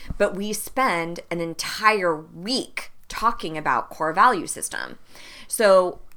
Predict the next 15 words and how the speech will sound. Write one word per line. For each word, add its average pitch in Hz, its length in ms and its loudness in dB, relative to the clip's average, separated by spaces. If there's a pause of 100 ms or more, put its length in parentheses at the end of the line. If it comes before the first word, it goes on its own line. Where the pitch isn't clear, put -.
(200)
the 202 240 4
idea 208 540 4
behind 202 420 0
core 175 200 0
values 156 360 2
and 170 120 -4
how 160 280 -2
I 156 240 0
teach - 380 -4
it 98 260 -6
is 165 220 -6
that 156 480 4 (1040)
they 208 300 6
are 185 360 4 (100)
elements 233 840 4